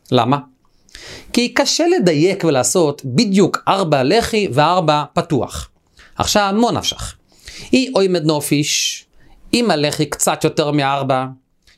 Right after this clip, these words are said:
ניתר בו עומד מרובה לפרוץ. כי אז מהשמונה נשאר קצת פחות מארבע,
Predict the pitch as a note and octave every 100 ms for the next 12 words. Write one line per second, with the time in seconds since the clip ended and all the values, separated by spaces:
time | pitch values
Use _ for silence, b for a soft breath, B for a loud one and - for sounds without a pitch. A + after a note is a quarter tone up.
0 | - A#2+ B2 C3+ C#3 D3 D3 D3+ E3 F3
1 | B3+ B2+ - - - _ _ _ - A#2
2 | D3+ C3 A2+ F#3 G#3 D3 A2+ F3 D#3+ -
3 | _ - - C3 A#2 A#2+ - E3 D#3+ C3+
4 | B2 A#2+